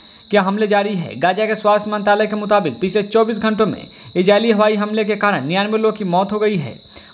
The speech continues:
वहीं एक सौ उनहत्तर लोग घायल हुए हैं। इजरायली सेना का कहना है कि उसने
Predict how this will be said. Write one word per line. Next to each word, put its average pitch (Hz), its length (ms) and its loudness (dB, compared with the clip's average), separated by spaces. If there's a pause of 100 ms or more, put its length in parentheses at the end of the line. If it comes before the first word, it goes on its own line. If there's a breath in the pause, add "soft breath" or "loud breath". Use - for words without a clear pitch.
वहीं 190 140 4
एक 190 80 2
सौ 208 120 0
उनहत्तर 208 380 2
लोग 127 180 0
घायल 196 320 0
हुए 208 200 -4
हैं। 147 260 -8 (580 loud breath)
इजरायली 196 360 4
सेना 214 280 0
का 208 120 2
कहना 202 200 2
है 208 80 0
कि 202 120 0
उसने 208 320 -2